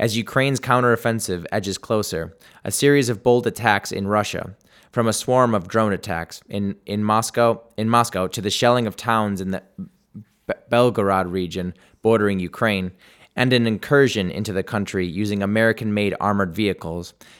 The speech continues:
have been greeted by the Biden administration with the dipl-, the diplomatic equivalent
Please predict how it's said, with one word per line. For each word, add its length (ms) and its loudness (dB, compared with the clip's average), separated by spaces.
have 140 0
been 160 2
greeted 320 4
by 140 4
the 100 0
Biden 380 2
administration 840 -6
with 120 0
the 60 2
dipl-, 560 2
the 120 0
diplomatic 640 0
equivalent 600 -4